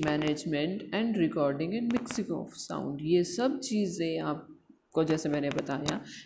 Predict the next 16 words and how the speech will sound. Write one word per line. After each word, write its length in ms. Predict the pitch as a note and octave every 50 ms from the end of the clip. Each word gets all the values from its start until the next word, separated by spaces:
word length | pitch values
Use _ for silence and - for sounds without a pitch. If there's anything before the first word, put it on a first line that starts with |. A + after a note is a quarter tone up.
| - -
ये 80 | F3 F3
सारी 380 | F3+ - F#3+ G3 G#3 A3+ A#3
चीज़ें 300 | G#3+ A3 G3+ F3+ F3+ F#3+
स्टेज 340 | G3+ G3 - F#3 E3+ E3+ E3+
क्राफ्ट 360 | - D#3+ D#3+ D#3 E3 - -
में 160 | D#3 D#3+ D#3
यूज़ 320 | D3+ D3 C#3+ D3 D3 C#3 -
करी 240 | - D3+ C3 C3+ C3+
जाती 320 | C#3 C3+ C3+ C3+ C#3 C#3
हैं। 120 | C#3 C#3+
जब 260 | C#3+ C#3+ F3+ G3+ G3+ A#3+
हम 200 | A#3 G#3 G3+ G3+
कोई 220 | - G3 F#3 F#3
थिएटर 440 | F#3 - E3+ E3 D#3 D3+ - E3 E3
पे 140 | - E3 D#3
कोई 260 | D#3+ - D3+ D3+